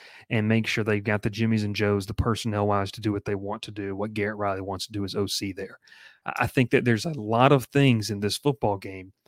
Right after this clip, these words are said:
where you can point to, if Clemson hits this or if they hit that, they're gonna win the football game. And that's probably why the spread is what it is, because of the potential of this Clemson offense. Because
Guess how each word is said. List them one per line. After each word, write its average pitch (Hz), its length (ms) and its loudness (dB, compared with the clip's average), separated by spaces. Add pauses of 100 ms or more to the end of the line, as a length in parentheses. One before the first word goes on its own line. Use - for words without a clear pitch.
(460)
where 107 120 -2
you 117 160 2
can 127 180 0
point 170 440 4
to, 95 320 -4 (380)
if 117 180 -4
Clemson 165 500 -2
hits 135 300 -6
this 117 500 -4
or 117 140 0
if 107 100 -8
they 147 220 -2
hit 156 340 -8
that, 131 420 -12 (280)
they're 127 220 6
gonna 117 140 6
win 110 120 2
the 101 80 -4
football 110 320 -8
game. - 260 -14
And 147 100 -8
that's 190 140 -2
probably 226 400 2
why 123 460 2 (320)
the 120 80 -2
spread 127 400 4
is 117 200 4
what 107 160 -2
it 104 100 -2
is, 95 180 0
because 117 320 -4
of 110 100 -6
the 110 240 -4 (300)
potential 123 760 -2
of 117 160 0
this 110 160 -2
Clemson 107 400 -4
offense. 95 380 -6
Because 120 280 0